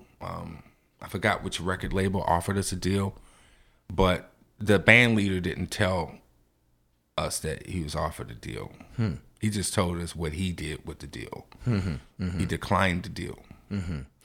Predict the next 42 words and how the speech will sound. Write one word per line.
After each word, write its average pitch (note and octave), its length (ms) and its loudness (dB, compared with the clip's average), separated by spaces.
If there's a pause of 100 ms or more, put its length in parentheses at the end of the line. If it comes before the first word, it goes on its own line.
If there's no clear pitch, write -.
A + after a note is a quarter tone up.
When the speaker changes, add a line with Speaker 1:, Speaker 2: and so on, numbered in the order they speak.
(140)
Speaker 1:
You F2 80 -2
know? D2 60 -4
Speaker 2:
So C3+ 180 10
it C#3+ 60 4
wasn't B2 280 8
really G2 200 6
up F2 140 2
for D#2+ 100 2
discussion, D2 560 2
sounds A1 280 -6
like. G1+ 160 -8
Speaker 1:
It C3 120 6
really B2 220 8
wasn't. E2+ 600 0
Speaker 2:
Yeah. C#2 260 -2
Speaker 1:
You G2+ 100 -2
know, D#2+ 320 -2 (100)
it F#2 120 -4
was, F2 160 -4
it - 120 -4
was F#2+ 180 2
called F#2+ 280 6
the E2+ 60 2
Andy F2+ 240 4
Smith F2 320 0
Band D#2 280 -2
for D#2+ 160 -4
a - 20 -2
reason. D#2 500 -6
Speaker 2:
Right. A#1 300 -2 (640)
Speaker 1:
And, D#2+ 340 -2
uh, D#2+ 40 -2
he's F#2 180 0
a F#2+ 40 2
s-, - 240 -2
you F#2 140 0
know, D#2+ 200 -2
uh, D#2 320 -4 (200)
South A2+ 360 6
Louisiana F#2 840 4
Irish F#2 480 4
Cajun. F#2+ 460 -2